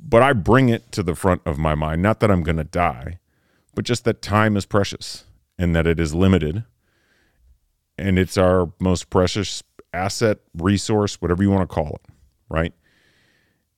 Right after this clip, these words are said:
And everything that you do is a trade-off for your time, 'cause it's your time, right? We, we all have a job. We work for a living. We are trading our time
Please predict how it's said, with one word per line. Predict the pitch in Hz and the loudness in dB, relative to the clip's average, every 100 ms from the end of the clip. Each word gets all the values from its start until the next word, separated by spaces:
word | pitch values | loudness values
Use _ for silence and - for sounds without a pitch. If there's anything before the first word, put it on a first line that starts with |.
| _ _ _ _ _ _ _ _ | _ _ _ _ _ _ _ _
And | 107 101 - | -2 -2 0
everything | 117 127 123 127 120 117 117 117 - _ _ | 2 4 4 2 2 2 -2 -6 -16 _ _
that | 104 - | -8 -2
you | 110 | -4
do | 85 135 107 90 - | -2 0 0 -2 -4
is | 90 | -6
a | 95 | -6
trade-off | - 120 82 50 - - _ - | -4 -4 -4 -10 -16 -20 _ -20
for | - 87 82 | -6 0 0
your | 82 80 85 82 | 2 2 2 0
time, | - 110 76 - - | -4 -6 -8 -14 -4
'cause | 95 101 | -2 -2
it's | 98 - | -4 -2
your | 87 92 92 87 | 2 4 4 0
time, | 95 87 - - _ | -6 -8 -12 -20 _
right? | - 85 87 | -8 -6 -4
We, | 90 85 80 - _ _ | -2 0 -2 -6 _ _
we | 80 78 | -4 -2
all | 80 | 0
have | 78 76 | -2 -4
a | 76 | -4
job. | 80 71 76 143 - _ _ _ - | -4 -4 -6 -12 -14 _ _ _ -6
We | 76 | -2
work | 82 85 | -2 -2
for | - 80 | -4 -4
a | |
living. | 78 82 90 131 _ _ _ _ _ _ _ _ _ _ _ | -2 -2 -2 -6 _ _ _ _ _ _ _ _ _ _ _
We | 90 98 | 2 4
are | 98 | 4
trading | 87 101 98 101 95 | 2 2 2 2 2
our | 101 | 0
time | - 90 80 80 90 | 0 0 0 -2 -6